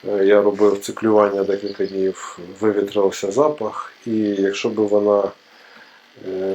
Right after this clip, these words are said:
була шкідливою, риба вже давно б померла. Запаху зараз вже нема, тобто загалом від цієї смоли куби можна брати,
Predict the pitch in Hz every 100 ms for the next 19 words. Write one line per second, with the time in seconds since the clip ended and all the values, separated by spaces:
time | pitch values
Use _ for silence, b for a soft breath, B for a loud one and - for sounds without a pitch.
0 | 98 104 101 - 107 135 135 107 107 113
1 | 101 95 98 95 107 98 98 - 101 87
2 | 76 - - - - 110 104 110 - -
3 | 101 104 104 101 104 113 147 175 165 -
4 | _ b b b b b b b - -
5 | 98 98 104 123 117 104 - 110 107 104
6 | - 107 131 151 147 - - - 131 120
7 | 120 120 104 104 104 98 107 139 139 147
8 | 147